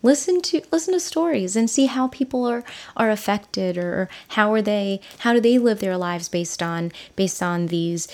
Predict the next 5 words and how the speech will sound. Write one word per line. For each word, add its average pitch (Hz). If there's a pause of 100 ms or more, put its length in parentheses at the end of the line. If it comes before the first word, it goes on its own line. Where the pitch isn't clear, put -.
(140)
sometimes 208
restrictions, 185
sometimes 180
these 160
roadblocks, 185